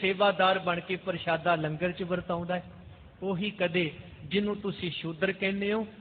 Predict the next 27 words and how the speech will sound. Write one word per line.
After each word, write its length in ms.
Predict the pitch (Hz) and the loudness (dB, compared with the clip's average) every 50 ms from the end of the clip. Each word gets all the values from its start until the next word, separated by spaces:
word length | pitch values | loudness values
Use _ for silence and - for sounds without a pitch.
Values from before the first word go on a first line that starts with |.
| - - | -4 2
ਧੰਨ 220 | - 196 180 160 156 | 2 4 4 2 0
ਗੁਰੂ 200 | 160 180 185 180 | -2 -2 -2 0
ਗ੍ਰੰਥ 300 | 180 175 175 180 180 180 | 0 0 0 0 -2 0
ਸਾਹਿਬ 220 | - 180 185 180 | 2 2 2 2
ਜੀ 160 | 160 170 180 | 0 -4 -6
ਦੀ 160 | 170 156 175 | -4 -6 -6
ਗੋਦ 280 | 165 147 160 165 170 165 | -4 -2 -2 -2 -2 -4
ਵਿੱਚ 240 | 170 175 185 - 180 | -6 -8 -8 -8 -10
ਸਿੱਖਾਂ 440 | 160 - - - - - 175 170 165 | -10 -10 -10 -10 -6 -4 -2 -2 0
ਵਾਸਤੇ 400 | 156 160 165 151 - - 175 170 | 2 2 2 2 0 -4 -6 -4
ਕਦੇ 320 | 165 - 170 160 160 160 | -2 -2 -2 0 -2 -4
ਦਰੀਆਂ 420 | 147 151 151 147 147 156 170 180 175 - | -2 -2 -4 -2 -2 -2 -2 -2 -2 0
ਝਾੜਦਾ 320 | 202 180 156 143 139 151 | 0 0 0 0 -2 -4
ਹੈ 100 | 165 165 - - - - - - - - - - - | -4 -4 -6 -12 -20 -20 -20 -20 -20 -20 -20 -8 -6
ਤੇ 80 | 180 170 | -4 -4
ਕਦੇ 320 | - - 190 185 180 190 170 | 0 2 2 2 2 0 2
ਬਾਬਾ 600 | - 165 156 156 147 170 175 165 147 - - - - - | 2 2 2 4 4 4 4 4 2 -2 -8 -16 -14 -8
ਸ਼ਾਮ 460 | - - - - 175 170 175 190 202 202 | -8 -6 -2 0 2 2 2 2 0 -4
ਸਿੰਘ 320 | - - 202 202 190 180 | -4 -2 -4 -2 -2 -6
ਗੁਰੂ 260 | 165 147 165 165 175 | -6 -6 -6 -6 -6
ਘਰ 220 | 170 - 185 170 147 | -2 2 2 2 2
ਦਾ 180 | - 160 156 | 2 0 -2
ਕੀਰਤਨੀਆ 600 | 160 - - 165 160 139 - 175 170 165 175 170 165 | -2 -2 -6 -8 -8 -8 -8 -8 -6 -2 -2 -2 -2
ਬਣ 200 | 160 160 160 160 | -2 -4 -4 -4
ਕੇ 220 | - - 208 202 - - - - - - - | -4 -4 -4 -4 -4 -8 -12 -12 -14 -12 -10
ਉਹ 80 | 180 160 | -8 -8
ਫਲਸ਼ਾਂ 460 | - - 175 175 170 - - 175 160 | -4 -2 -2 -2 -2 0 -2 -2 -2